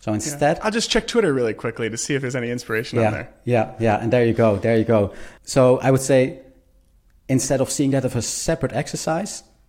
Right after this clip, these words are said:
Speaker 1: doing that beforehand and collecting that, that can save you a lot of time. And, um,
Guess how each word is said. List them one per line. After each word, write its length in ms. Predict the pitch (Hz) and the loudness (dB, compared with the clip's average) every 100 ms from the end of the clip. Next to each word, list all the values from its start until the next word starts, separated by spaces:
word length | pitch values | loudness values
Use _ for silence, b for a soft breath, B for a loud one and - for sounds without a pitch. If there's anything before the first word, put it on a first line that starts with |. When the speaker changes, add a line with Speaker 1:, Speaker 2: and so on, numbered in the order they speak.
| _ _ _ _ _ - - | _ _ _ _ _ -20 -2
Speaker 1:
doing 180 | 127 127 | 2 4
that 120 | 139 | 2
beforehand 580 | 131 117 131 131 131 127 - | 0 0 0 2 0 -2 -2
and 260 | 107 107 | -4 -4
collecting 420 | 113 110 127 127 117 | -2 -2 -2 -2 0
that, 220 | 110 - B B - | -2 -4 B B -10
that 140 | 113 | -6
can 100 | 113 | -4
save 260 | - 113 117 | -2 -2 0
you 80 | |
a 80 | 101 107 | 0 2
lot 80 | 117 | 0
of 140 | 110 | 0
time. 400 | - 98 98 98 - | -2 -2 -2 -4 -4
And, 360 | 98 92 92 | -4 -2 -2
um, 320 | 90 90 90 | -2 -2 -4